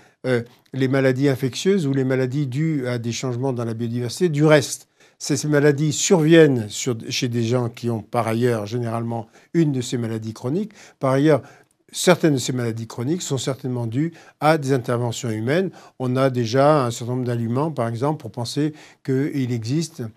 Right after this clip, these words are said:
euh, une intervention des prions dans la maladie d'Alzheimer.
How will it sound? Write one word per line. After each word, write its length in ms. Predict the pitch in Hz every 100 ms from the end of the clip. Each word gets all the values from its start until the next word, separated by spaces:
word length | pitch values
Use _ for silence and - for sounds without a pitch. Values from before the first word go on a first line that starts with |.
| - - -
euh, 200 | 127 127
une 180 | 139 139
intervention 760 | 131 123 120 113 110 139 139 143
des 160 | 120
prions 460 | 120 113 117 127 143
dans 180 | 123 123
la 160 | 123
maladie 360 | 117 120 117 139
d'Alzheimer. 640 | 131 113 113 98 90 78